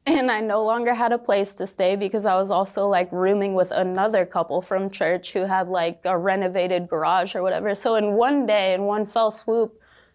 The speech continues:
no car, no place to stay, and, like, Ryan in my ear. So for me, it was, like,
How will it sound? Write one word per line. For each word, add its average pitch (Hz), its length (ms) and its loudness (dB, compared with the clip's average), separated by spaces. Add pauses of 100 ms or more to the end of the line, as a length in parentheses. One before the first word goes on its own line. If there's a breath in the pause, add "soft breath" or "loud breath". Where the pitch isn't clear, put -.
no 202 220 2
car, 226 420 0
no 214 180 -2
place 220 360 -2
to 233 100 -4
stay, 233 640 2
and, 196 400 0
like, 190 320 0
Ryan 202 380 0
in 185 120 -8
my 180 220 -6
ear. 196 320 0
So 180 580 0
for 220 180 0
me, 214 340 0
it 175 100 -2
was, 196 180 -6
like, 175 220 0